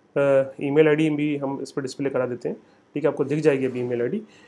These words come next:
आपको बहुत अच्छा सॉल्यूशन मिल जाएगा, आपको स-, कुछ नहीं करना है, आपको सब चीज़ आउटसोर्स हो जाएंगी,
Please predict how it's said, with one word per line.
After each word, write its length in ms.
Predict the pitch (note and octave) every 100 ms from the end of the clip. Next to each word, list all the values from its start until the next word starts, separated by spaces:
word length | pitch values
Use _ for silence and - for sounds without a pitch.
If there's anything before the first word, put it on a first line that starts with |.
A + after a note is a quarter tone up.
| - - C#3+
आपको 220 | D3 -
बहुत 300 | B2 C#3+ F3
अच्छा 300 | F3+ G#3 G3+
सॉल्यूशन 400 | G3+ E3+ E3+ G3+
मिल 140 | F#3+
जाएगा, 280 | F#3 F#3 G#3
आपको 380 | F3+ D#3 - E3
स-, 580 | E3 - - - - -
कुछ 200 | G3 G3+
नहीं 180 | G3 G3
करना 260 | F3+ F#3+
है, 120 | G#3 F#3+
आपको 260 | D3+ D#3
सब 160 | D3+ E3
चीज़ 160 | F3
आउटसोर्स 320 | C3 B2+ F#3 F3+
हो 80 |
जाएंगी, 300 | F3+ E3+ G#3+